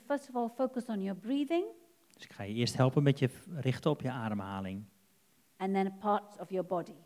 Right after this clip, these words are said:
Speaker 2: En daarna gedeeltes van je lichaam.
Speaker 1: Okay, now I want you to bring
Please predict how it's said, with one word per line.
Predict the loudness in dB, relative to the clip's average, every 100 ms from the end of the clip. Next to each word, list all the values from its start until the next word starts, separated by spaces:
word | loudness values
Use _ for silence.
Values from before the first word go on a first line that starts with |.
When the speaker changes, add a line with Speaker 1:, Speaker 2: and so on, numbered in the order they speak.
| _ -14
Speaker 2:
En |
daarna | -12 -8 -8 -10 -14
gedeeltes | -10 2 2 2 -4
van | -4
je | -4
lichaam. | -4 -6 -8 -8 _ _ _ _ _ _ _ _ _ _ _ _ _ _ _ _ _ _ _ _ _
Speaker 1:
Okay, | -20 _ -10 -8 -8 -10
now | -12 -12
I | -12 -8
want | -6 -6
you | -8
to | -12 -6
bring | 0 2 2 0